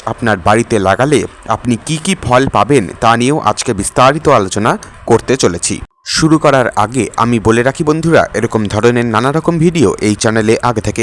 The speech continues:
আপলোড করা রয়েছে, সেগুলি চাইলে দেখে আসতে পারেন এবং চ্যানেলটিকে অবশ্যই করে সাবস্ক্রাইব করুন। তো চলুন আর দেরি না করে শুরু করা যাক। শুরু করার আগে আমি আরও একটি কথা গুরুত্বপূর্ণ বলতে চাই বন্ধুরা, যেটা হলো আজকে হলো আটই মার্চ মহাশিবরাত্রি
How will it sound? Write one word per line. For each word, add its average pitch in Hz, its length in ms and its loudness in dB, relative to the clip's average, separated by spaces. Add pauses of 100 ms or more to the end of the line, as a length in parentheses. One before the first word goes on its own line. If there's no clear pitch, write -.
আপলোড 113 340 -2
করা 107 220 2
রয়েছে, 147 360 2
সেগুলি 104 340 0
চাইলে 127 340 2
দেখে 107 260 -4
আসতে 101 200 -2
পারেন 104 340 0
এবং 104 220 0
চ্যানেলটিকে 139 540 -2
অবশ্যই 147 420 0
করে 101 140 0
সাবস্ক্রাইব 113 460 -2
করুন। 120 240 2 (240)
তো 120 100 0
চলুন 147 340 2
আর 104 100 0
দেরি 98 260 -2
না 98 160 2
করে 170 280 2
শুরু 165 220 0
করা 110 220 2
যাক। 117 240 0 (480)
শুরু 160 240 2
করার 170 360 2
আগে 139 260 2
আমি 160 160 0 (100)
আরও 131 180 4
একটি - 280 0
কথা 123 240 -2
গুরুত্বপূর্ণ 120 640 0
বলতে 104 300 0
চাই 117 180 2
বন্ধুরা, 110 420 -2
যেটা 120 280 0
হলো 104 220 4 (120)
আজকে 113 320 -2
হলো 113 240 2 (300)
আটই 113 320 0 (120)
মার্চ 107 320 2
মহাশিবরাত্রি 110 920 -2